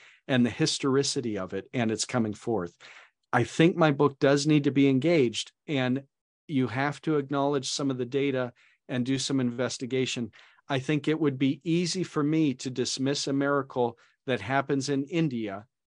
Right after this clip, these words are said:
because it's not from my faith. But from a historian, historical standpoint, I can't do that. Okay. I might theologically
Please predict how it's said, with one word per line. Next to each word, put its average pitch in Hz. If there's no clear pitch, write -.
because 127
it's 123
not 131
from 127
my 123
faith. 135
But 135
from 139
a 127
historian, 160
historical 180
standpoint, 139
I 147
can't 147
do 143
that. -
Okay. 110
I 143
might 160
theologically 156